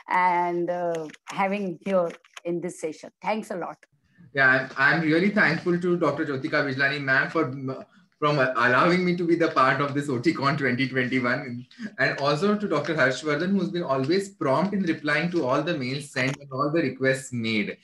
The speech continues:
Speaker 2: may it be judging, may it be chairing, and may it be presenting. It has been wonderful to listen to you at so many occasions, Doctor Harshvardhan.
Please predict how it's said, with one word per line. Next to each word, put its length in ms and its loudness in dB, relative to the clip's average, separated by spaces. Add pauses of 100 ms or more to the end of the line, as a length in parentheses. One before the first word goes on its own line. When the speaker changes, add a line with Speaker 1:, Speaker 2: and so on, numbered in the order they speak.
(160)
Speaker 2:
may 160 2
it 120 0
be 80 4
judging, 400 0
may 180 0
it 80 -4
be 120 0
chairing, 400 2
and 160 2
may 140 2
it 120 -2
be 80 -2
presenting. 600 -4 (220)
It 120 -8
has 140 0
been 180 0
wonderful 520 0
to 80 0
listen 340 -2
to 80 -2
you 260 -2
at 280 -2
so 180 -2
many 200 -4
occasions, 500 -2
Doctor 240 -6
Harshvardhan. 540 -6